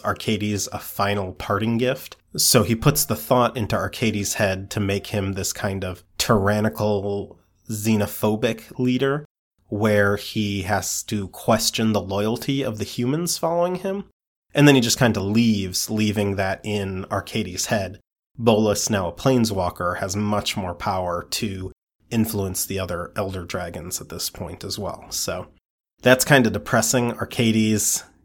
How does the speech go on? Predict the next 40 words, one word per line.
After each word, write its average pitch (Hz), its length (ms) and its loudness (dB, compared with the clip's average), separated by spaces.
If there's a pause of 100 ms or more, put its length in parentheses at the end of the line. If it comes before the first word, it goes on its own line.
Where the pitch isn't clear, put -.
(140)
really 110 280 2
gets 110 240 -2
the - 100 -8
shaft 107 520 0
for - 180 -8
<laughs> 123 220 0
being, 139 260 10
like, 110 300 4 (180)
one 117 160 6
of 101 140 4
the 104 100 4
nicer 104 720 2
Elder 110 320 2
Dragons. 120 600 0 (360)
He 107 380 2
is 101 360 0
killed 113 680 0
off 101 200 -2
screen 107 800 2
when 104 140 0
he's 98 200 -2
summoned 143 640 4
in 107 160 -4
a 107 60 2
battle. 104 500 0 (380)
He 135 140 6
gets 120 200 4
manipulated 127 680 4
by 104 120 4
Bolas 98 460 -2
here 95 340 -4
and 110 260 0
Bolas 101 440 -2
through 95 180 -4
most 98 300 -2
of 90 100 -10
history. - 520 -6
And 117 120 -12
it's - 160 -6
just, - 360 -4